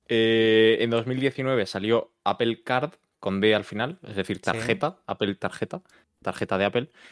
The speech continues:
Speaker 1: que simplemente, pues, Apple lanzó una tarjeta para, pues, poder pagar en, bueno, en supermercados o en cositas así,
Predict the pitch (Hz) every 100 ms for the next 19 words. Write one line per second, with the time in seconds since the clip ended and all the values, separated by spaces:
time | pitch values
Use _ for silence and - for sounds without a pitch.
0 | _ - 110 101 107 104 92 95 95 98
1 | 95 104 101 - - 110 110 110 110 82
2 | 85 - 92 - 107 95 95 - 95 95
3 | 95 92 92 90 90 90 90 _ _ _
4 | _ _ 110 98 104 98 98 92 87 -
5 | 160 147 135 120 113 98 92 95 104 101
6 | 90 92 87